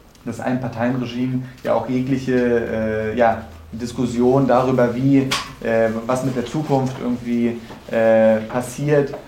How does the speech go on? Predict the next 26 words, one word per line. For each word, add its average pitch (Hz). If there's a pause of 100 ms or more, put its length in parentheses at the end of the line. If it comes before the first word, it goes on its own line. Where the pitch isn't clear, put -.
(300)
äh, 113
ni-, 123
nicht, 131
nicht 135
ermöglicht 139
hat 135
und 120
dann 135
natürlich 139
auch 131
den 123
Weg 123
für 139
die 123
Reaktion 131
und 131
im 127
Falle 131
von 127
Kuba 156 (360)
von 135
einer 127
sehr, 131 (280)
ja, 117
rechten, 139 (300)
ähm, 117